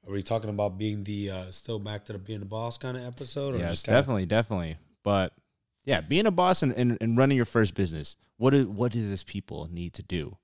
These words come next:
Speaker 2: need to know?
Speaker 1: You know, you gotta make sure that end of the day, you, you're, you,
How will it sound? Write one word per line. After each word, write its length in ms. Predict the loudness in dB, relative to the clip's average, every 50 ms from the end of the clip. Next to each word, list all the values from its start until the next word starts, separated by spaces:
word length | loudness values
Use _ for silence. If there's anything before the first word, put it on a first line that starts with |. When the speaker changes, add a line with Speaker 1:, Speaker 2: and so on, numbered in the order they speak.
| _ _ _
Speaker 2:
need 160 | -10 -8 -6
to 80 | -4 -2
know? 400 | 0 0 -2 -2 -6 -10 -16 -20 _ _ _ _ _ _ _ _ _ _ _ _ _ _ _ _ _ _ _ _ _ _ _ _ _ _ _ _ _ _ _ _ _ _ _ _ _ _ _ _ _ _ _ _ _ _ _ _ _ _ _ _ _ _ _ _ _
Speaker 1:
You 120 | 0 0
know, 220 | 2 2 0 -2 -6 -12 -20 _ _ _ _ _ _ _ _ _ _ _
you 120 | -12 -4
gotta 240 | 0 0 2 2 2
make 220 | 0 -2 -2 0
sure 280 | 0 0 0 0 -2 -2
that 300 | -4 -8 -10 -10 -10 -12 _ _ _ _ _ _ _ _ _ _ _ _ _ _ _ _ _ _
end 140 | -6 -4 -4
of 40 | -4
the 60 | -2
day, 140 | -2 -2 -2
you, 220 | -2 -4 -6 -8 -8
you're, 460 | -8 -6 -4 -4 -2 -4 -4 -6 -8 -12 _ _ _ _ _ _ _ _ _ _ _
you, 140 | -20 -20